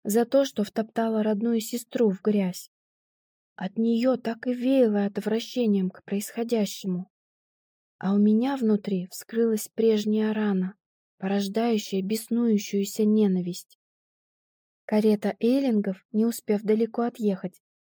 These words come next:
оказались свидетелем случившейся неприятности. Если бы не праздник Светлой Матери, никто из благородных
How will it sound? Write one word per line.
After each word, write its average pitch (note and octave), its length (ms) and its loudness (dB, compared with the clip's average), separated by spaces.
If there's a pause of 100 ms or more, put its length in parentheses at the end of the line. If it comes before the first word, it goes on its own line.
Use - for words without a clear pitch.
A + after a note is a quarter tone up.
(220)
оказались G#3+ 680 -2
свидетелем B3 600 0
случившейся A#3+ 760 -4
неприятности. G#3 1040 -4 (920)
Если A3+ 360 2
бы G3+ 160 2
не G#3 100 4
праздник G3+ 500 0
Светлой G#3+ 500 -2
Матери, F#3+ 600 -4 (240)
никто A#3+ 440 -2
из B3+ 140 0
благородных G#3+ 800 0